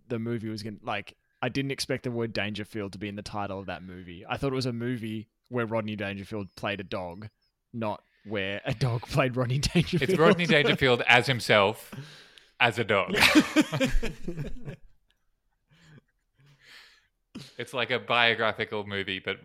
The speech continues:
Speaker 2: Rodney Dangerfield is also a dog
Speaker 1: Right, okay.
Speaker 2: named Rover Dangerfield.
Speaker 1: All right.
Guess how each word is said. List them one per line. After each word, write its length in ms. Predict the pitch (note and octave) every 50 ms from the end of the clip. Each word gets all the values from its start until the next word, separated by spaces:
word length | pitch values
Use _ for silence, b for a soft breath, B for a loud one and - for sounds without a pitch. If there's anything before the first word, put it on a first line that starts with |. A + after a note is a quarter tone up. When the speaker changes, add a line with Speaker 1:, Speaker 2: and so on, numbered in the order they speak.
| - _ _
Speaker 2:
Rodney 280 | A#2 G#2 G2 F#2 G2 F#2+
Dangerfield 500 | - F2+ F2+ F2+ F#2 F#2 F2+ F#2 F2+ F2
is 80 | F#2+
also 300 | G2+ F#2 F2 - G#2 F#2+
a 40 | F#2
dog 380 | F2+ F2 F#2 F2+ - E2+ - -
Speaker 1:
Right, 340 | G2+ G2 F2+ F2+ D#2+ C#2 - _ _ -
okay. 300 | A2+ - G2+ G2 F#2 F2
Speaker 2:
named 200 | F#2 F#2+ F2 -
Rover 300 | G2 F2+ F2 F2 D#2+ E2
Dangerfield. 720 | - - - F2+ F#2 - - - - - - - - - _ _ _ _ _ _ _ _ _ _ _ _ _ _ _ _ _ _ _ _
Speaker 1:
All 80 | - F3+
right. 200 | F3+ E3 E3+ -